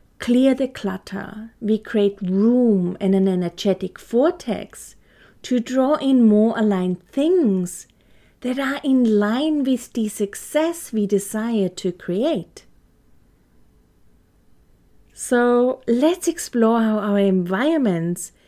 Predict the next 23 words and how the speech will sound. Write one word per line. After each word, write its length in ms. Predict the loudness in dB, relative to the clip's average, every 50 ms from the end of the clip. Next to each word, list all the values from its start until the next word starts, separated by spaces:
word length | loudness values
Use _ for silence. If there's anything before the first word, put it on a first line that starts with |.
| _ _ _ _ -4
affect 420 | -4 -4 -2 0 0 0 -2 -2 -4
our 200 | -2 0 0 0
success 560 | -2 -4 -8 -10 -10 -8 -8 -8 -8 -8 -12
some 420 | -16 -16 -14 -12 -12 -12 -12 -12 -14
more. 220 | -14 -16 -16 -18 -20 _ _ _ _ _ _ _ _ _ _ _ _ _ -20 -20 -20 -8 -2
The 140 | 0 0 0
hard 360 | 2 0 0 0 0 -2 -4
truth 540 | -8 -16 -12 -6 -4 -2 0 0 -2 -2 -2
is 500 | -2 -2 -2 -2 -4 -6 -8 -18 -20 -20 _ _ _ _ _ -20 -20 -18 -10
that 260 | -6 -4 -4 -4 -4 -4
all 260 | -2 0 2 4 4 2
of 200 | 2 -2 -4 -6
the 160 | -8 -8 -4 0
elements 680 | 2 2 4 4 2 2 0 0 -2 -4 -6 -12 -18 -20 -20 -20 -20 _ _
you 220 | -6 -2 0 0 0
consume 800 | 0 0 0 0 0 -2 -2 0 2 2 2 2 0 -4 -6 -10 _ _ -20 -20 _ _ _ _ _ _ _ -2
influence 680 | 0 2 2 2 0 -2 -2 0 0 0 -2 -4 -2 -2
your 120 | -2 -2
thoughts, 880 | -2 -6 -16 -20 -10 -2 2 2 4 4 2 0 -2 -4 -6 -12 -20 -20 _ 0
belief 440 | 2 4 6 6 4 4 2 -2 -6
system, 680 | -8 -8 -8 -8 -8 -8 -8 -8 -6 -4 -4 -6 -6 -8 -12 _ -20 -16 _ -2
mindset, 920 | 2 2 4 4 4 4 4 4 2 0 -4 -4 -4 -4 -4 -6 -10 -12 -20 _ _ _ _ _ _
motivation, 1120 | 4 6 6 6 4 2 0 0 2 2 2 2 0 -4 -6 -8 -8 -8 -8 -10 -12 -14